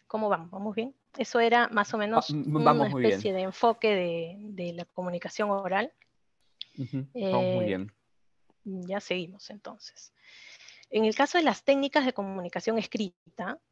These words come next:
Speaker 1: eh, parece difícil, ¿no? Parece muy difícil que en, en Zoom o en Teams o en alguna de estas herramientas, Collaborate,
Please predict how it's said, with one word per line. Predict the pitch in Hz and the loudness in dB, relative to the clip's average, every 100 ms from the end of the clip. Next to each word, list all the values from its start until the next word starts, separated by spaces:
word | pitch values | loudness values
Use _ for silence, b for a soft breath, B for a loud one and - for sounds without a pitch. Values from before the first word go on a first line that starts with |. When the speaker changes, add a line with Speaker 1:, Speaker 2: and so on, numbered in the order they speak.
| 220 | -14
Speaker 1:
eh, | 175 170 B B | -12 -12 B B
parece | - 180 208 | 0 2 4
difícil, | 240 196 247 220 214 202 | 2 2 0 0 -2 -2
¿no? | 196 240 - | -2 -2 -4
Parece | 185 185 | -6 -4
muy | 208 208 | -4 -2
difícil | 202 - 196 214 | -4 -8 -8 -6
que | - 170 196 180 | -4 -6 -4 -6
en, | 170 175 | -6 -12
en | 196 | -14
Zoom | - - 247 254 240 196 | -6 0 4 6 4 2
o | 180 | -2
en | 175 170 175 170 175 185 202 | -4 -8 -10 -14 -16 -18 -18
Teams | - 254 247 240 214 202 - - | -6 -2 0 0 -2 -4 -10 -10
o | 180 175 175 180 196 | -10 -8 -12 -14 -18
en | 196 | -14
alguna | 220 240 226 | -8 -4 -2
de | |
estas | 220 - 233 | -4 -4 -2
herramientas, | 196 202 226 220 196 | -2 0 -2 -2 -6
Collaborate, | - 190 214 214 208 | -2 4 4 2 -4